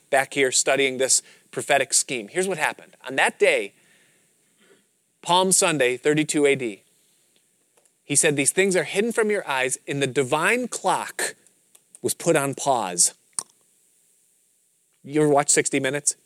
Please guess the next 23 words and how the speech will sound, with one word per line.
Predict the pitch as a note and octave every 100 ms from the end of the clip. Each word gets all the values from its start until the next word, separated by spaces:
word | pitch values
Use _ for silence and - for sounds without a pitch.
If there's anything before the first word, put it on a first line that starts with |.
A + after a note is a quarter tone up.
| - - - -
I |
always | C#3 D3+
have | D3+
that | C3+ - _ -
picture | D#3+ -
of | B2+
that | A2+ -
clock | - B2 C3+ - - _ -
in | C#3+
my | C3+
mind | C3+ C#3 C#3+
that, | C3+
<laughs> | -
you | D3
know, | D3+ - - A3+
when | D#3
the | D3+
com-, | D#3+ D3 -
that, | G3 -
that, | - - -
that, | F3 _ _ - _ - - _ _ _ _ -
it's | C#3+ - - _ _
paused. | - G3 F3+ D#2+ - -